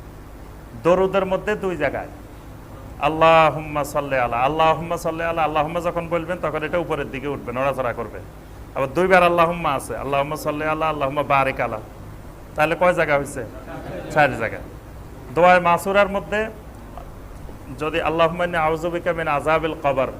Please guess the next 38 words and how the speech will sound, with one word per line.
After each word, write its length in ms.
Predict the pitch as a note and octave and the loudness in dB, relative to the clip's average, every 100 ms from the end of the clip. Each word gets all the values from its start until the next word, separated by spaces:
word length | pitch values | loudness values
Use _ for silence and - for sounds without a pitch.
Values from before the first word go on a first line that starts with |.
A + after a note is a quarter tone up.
| - | -4
এই 160 | D#3 E3 | -2 0
দোয়ায়ে 280 | E3 D#3+ | 2 2
মাসুরা 420 | D#3 D#3 C#3+ F3 F#3 | 2 -2 -2 0 2
পড়লে 480 | F#3 F3+ F#3 A3 A3+ - - - | 0 -2 0 -2 -2 -12 -18 -4
চার 260 | - E3+ C3+ | 2 2 2
জায়গায় 300 | C3+ A2 F#2 - - - - - - | -2 -2 -8 -12 -18 -18 -18 -18 -4
আল্লাহুম্মা 580 | C#3 D#3+ D#3+ D3 D3+ D3+ | -2 4 6 6 2 -2
ইন্নী 160 | D3 | -2
আউযু 300 | C#3+ C3+ B2+ | 0 0 -2
বিকা 240 | C#3+ C#3 C#3 | -6 -4 -4
মিন 140 | C3 | -2
আযাবিল 440 | B2+ A#2 B2 B2 A2+ | -2 0 -2 -2 -4
কবর 220 | A#2 G#2+ G#2+ - - - - | -4 -4 -6 -10 -16 -18 -6
ওয়া 120 | C3+ D3 | 0 4
আউযু 440 | D3+ E3 D#3+ D#3 | 4 4 0 -4
বিকা 240 | D3+ D3+ | -4 -2
মিন 220 | C#3 C#3+ C3 | -2 -4 -4
ফিতনাতিল 460 | C#3 C3+ C3 C3+ | -4 -2 -2 -2
মাসিহিদ 520 | B2 B2 - C3 A2+ A2 | -4 -6 -6 -8 -8 -6
দাজ্জাল 400 | A#2 G#2 A#2+ A2 G#2+ - - - | -8 -6 -8 -8 -10 -16 -16 0
ওয়া 120 | C#3 | 2
আউযু 320 | D3 D#3 D3+ | 2 2 -2
বিকা 240 | D3 C#3 D3 | -4 -4 -4
মিন 220 | C#3+ C#3 | -4 -4
ফিতনাতিল 440 | C#3+ B2+ C#3 C#3+ C3+ | -6 -4 -4 -4 -4
মাহইয়া 420 | C3+ A#2+ B2+ B2+ | -4 -4 -2 0
ওয়া 140 | B2 | 0
ফিতনাতিল 500 | A#2 B2+ - B2 B2+ | -4 -6 -6 -8 -6
মামাত, 360 | A#2 A#2 A#2 A2 - - - - | -8 -6 -4 -6 -8 -16 -18 -6
আল্লাহুম্মা 540 | C#3 C#3 D3 B2+ C3+ C3+ | -2 2 2 0 -2 -2
ইন্নী 180 | B2+ | -2
আউযু 280 | B2+ A#2+ A#2+ | -2 -2 -6
বিকা 320 | C3 C#3 E3+ | -12 -6 -4
মিনাল 240 | F#3 D#3+ B2+ | -4 -4 -6
মাসামিল। 680 | A#2+ A#2 - A#2+ A2 A2 - | -4 -6 -6 -8 -8 -10 -2
চারটা 360 | D3 - F#3 | -2 0 -2
দোয়া 300 | F3 F#3 G3+ | 2 2 2
চারবার 460 | - E3+ D3+ C3+ | 2 2 2 0